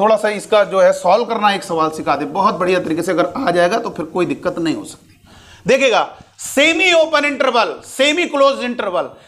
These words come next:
semi open interval को हिंदी में कहा जाता है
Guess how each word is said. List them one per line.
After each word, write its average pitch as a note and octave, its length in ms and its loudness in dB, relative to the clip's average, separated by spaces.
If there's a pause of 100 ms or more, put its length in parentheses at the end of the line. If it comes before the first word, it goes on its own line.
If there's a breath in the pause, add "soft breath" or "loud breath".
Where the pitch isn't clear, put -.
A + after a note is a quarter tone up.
(140 soft breath)
semi C#4 420 2
open C4+ 340 0
interval A#3 400 -2
को B3 180 2
हिंदी A3+ 340 -2
में D4 120 -2
कहा G#3+ 180 4
जाता G3 300 2
है A3+ 180 0